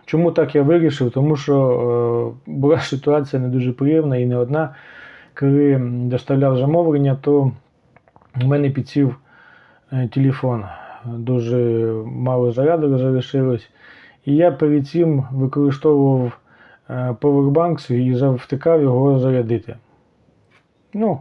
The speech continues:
мені хватило там буквально на десять відсотків зарядити мій телефон, щоб довести, е,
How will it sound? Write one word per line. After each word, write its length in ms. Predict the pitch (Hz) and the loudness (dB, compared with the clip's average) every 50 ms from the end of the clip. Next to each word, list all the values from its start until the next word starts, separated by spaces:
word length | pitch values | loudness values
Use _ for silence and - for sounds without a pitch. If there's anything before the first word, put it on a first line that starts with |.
| - _ | -6 _
мені 140 | - 147 143 | -2 0 0
хватило 380 | 135 - 147 135 - 151 143 131 | 0 0 -2 0 2 2 2 2
там 200 | 135 135 135 131 | 0 0 0 0
буквально 400 | 127 - - 139 135 127 123 120 | 0 0 0 0 0 0 0 -2
на 240 | 120 120 117 110 104 - - - - - - - _ _ - | -2 -2 -4 -4 -8 -12 -18 -20 -20 -20 -20 -20 _ _ -2
десять 360 | 131 139 135 - 131 - 135 | -2 0 0 -2 -4 -2 -2
відсотків 480 | 135 135 - 143 139 139 - 135 123 | -2 0 0 -2 -2 -2 -2 -2 -2
зарядити 480 | 117 123 123 127 127 127 131 127 - 135 | 0 0 0 0 0 0 0 -2 -2 -2
мій 140 | 127 123 117 | -2 -2 -2
телефон, 420 | - 131 127 123 - 170 175 165 | -2 -2 -2 -2 -2 -2 -4 -4
щоб 220 | 156 - 131 127 127 | -2 -4 -4 -2 0
довести, 440 | 131 127 131 131 123 - - 131 | 0 2 2 0 0 -2 -4 -4
е, 100 | 123 117 | -4 -4